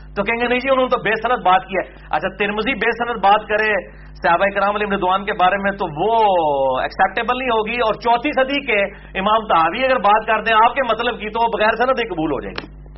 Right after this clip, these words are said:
میٹھا میٹھا ہپ ہپ تے کوڑا کوڑا تھو تھو۔ تو یہ میں اس لیے کہتا ہوں کہ یہ ڈگریوں والے مولوی ہیں، خدا کے لیے۔ آئنسٹائن اور نیوٹن جو ہے نا، وہ آپ لوگ نہیں مان سکتے، اس کو ڈگری کی ضرورت نہیں ہوتی۔ آپ اپنی ڈگریوں کی فکر کریں کہ جعلی ہیں کہ اصلی ہیں، نہیں تو کم از کم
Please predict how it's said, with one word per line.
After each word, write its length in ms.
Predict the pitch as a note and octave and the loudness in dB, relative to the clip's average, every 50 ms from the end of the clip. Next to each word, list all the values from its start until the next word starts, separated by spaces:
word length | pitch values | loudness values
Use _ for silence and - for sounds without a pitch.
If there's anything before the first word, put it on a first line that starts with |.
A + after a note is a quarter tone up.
| - - - - - - - - - - - | -18 -18 -18 -18 -18 -20 -20 -20 -20 -10 -6
میٹھا 260 | E3+ G3+ G3+ C4+ C4+ | -4 0 2 2 2
میٹھا 220 | C4+ C#4+ C#4 C4+ G#3+ | 2 2 2 2 4
ہپ 260 | F3+ E3 G3+ - C4+ | 4 2 2 2 0
ہپ 100 | C#4 C4 | 0 0
تے 60 | B3+ | 0
کوڑا 300 | C4 - - A#3 A#3+ B3+ | -2 0 2 4 4 4
کوڑا 180 | A#3+ B3 B3+ B3+ | 4 4 2 2
تھو 200 | B3 C4 C4 C#4 | 0 -2 -6 -6
تھو۔ 400 | - C4 C4+ - - - - - - - - - - - - - - | -6 -6 -6 -6 -10 -16 -20 -20 -18 -18 -18 -18 -18 -18 -20 -8 -4
تو 60 | - A3+ A#3 A3 F3+ | -2 0 0 0 0
یہ 120 | G3+ A3 | 0 0
میں 280 | A#3 B3 A#3+ G#3+ A3 G#3+ | 0 0 0 0 0 0
اس 100 | G#3+ F#3+ | -2 -2
لیے 100 | A3 A#3+ A3+ | -4 -4 0
کہتا 240 | A3+ G#3+ G#3 G#3 G#3+ | 0 0 0 0 0
ہوں 240 | A3 A#3+ A#3+ - | 0 0 -2 -4
کہ 60 | - A3+ | -6 -4
یہ 140 | A3+ A3+ | -2 -2
ڈگریوں 440 | A3 D3 D3+ D#3 C3+ C#3+ D#3 E3+ F3 | -2 -2 -4 -4 -4 -2 -2 0 0
والے 140 | F3+ F#3 G3 | 0 0 0
مولوی 440 | E3+ C#3+ C3+ C3+ C3 C3 D3 D#3+ D#3+ | 0 0 0 -2 -2 -6 -4 -2 0
ہیں، 140 | E3+ F#3+ G3 | 0 0 0
خدا 300 | - C#3+ B2 C3 C#3 D3 | -2 0 0 2 2 2
کے 140 | - D#3+ | 0 -4
لیے۔ 260 | D3 C#3 C#3+ D#3+ G3+ G#3+ F3 E3 | -8 -6 -2 -2 0 2 2 2
آئنسٹائن 400 | F3 G3 F#3+ G3 - F#3+ F#3+ G3 | 0 0 -2 -2 -2 -2 0 0
اور 80 | G3 F#3+ | -2 -4
نیوٹن 380 | E3 D3+ D3+ E3 D#3+ A3 A3+ G#3 | -2 -4 -4 -2 -2 -2 -2 -2
جو 80 | F#3+ D#3+ D3 | -2 -2 -2
ہے 40 | D3+ | -2
نا، 80 | E3+ G#3+ A3 - - - - - - - - | -2 -4 -4 -6 -12 -20 -20 -20 -18 -10 -2
وہ 120 | C3 E3+ | 0 2
آپ 120 | E3 E3+ E3 | 2 2 2
لوگ 180 | F#3 G3+ G3 | 0 -2 -2
نہیں 100 | G#3 D4 | -2 -2
مان 180 | D#4+ D4+ C4+ A3 | 0 0 0 0
سکتے، 280 | F#3+ F#3+ - - C3 A2+ A#2 - - - - F3 | -2 -6 -6 -6 -10 -10 -10 -12 -16 -14 -12 -12
اس 80 | E3+ | -6
کو 100 | - C#4+ | -4 -2
ڈگری 240 | C#4 A3+ B3 B3+ C4 B3+ | -2 -2 -2 -2 -2 -2
کی 140 | B3+ A#3+ A3+ | -2 -2 -2
ضرورت 160 | A3+ A#3 A3+ | -2 -2 -2
نہیں 120 | - G4 | -2 -2
ہوتی۔ 280 | G4 C#4+ G3 E3 E3+ E3+ | -2 -2 -2 -2 -2 0
آپ 200 | G3 A3 D4 E4 | 2 4 4 4
اپنی 240 | D4 - - D#4+ D4+ | 2 0 0 -2 -2
ڈگریوں 260 | A#3+ B3 B3 B3 C4 | -2 -2 0 0 0
کی 80 | B3+ B3 | 0 0
فکر 260 | F3+ F#3+ F#3+ A3 G#3 | -2 -2 -2 -2 -2
کریں 220 | - G#3 G#3+ C4+ - | -2 -2 -4 -4 -4
کہ 60 | F#4+ | -6
جعلی 400 | - - F#3 G#3+ C4+ D4+ D#4 D#4 | -6 -2 0 0 2 2 0 -2
ہیں 80 | D#4+ D#4+ | -2 0
کہ 120 | D4 C4 | 0 -2
اصلی 220 | A3+ - G3+ G#3 G3 | -2 -4 -6 -6 -6
ہیں، 200 | E3 A#2+ F#2 - - - - - - - - - - - - | -6 -6 -8 -10 -14 -18 -20 -20 -20 -20 -20 -20 -20 -10 -6
نہیں 120 | E3 G3+ | -4 -2
تو 80 | A3+ B3+ | 0 0
کم 140 | B3 B3+ B3+ | 0 0 0
از 140 | C4+ B3+ B3 C4 | -2 -2 -2 -2
کم 100 | B3+ | -2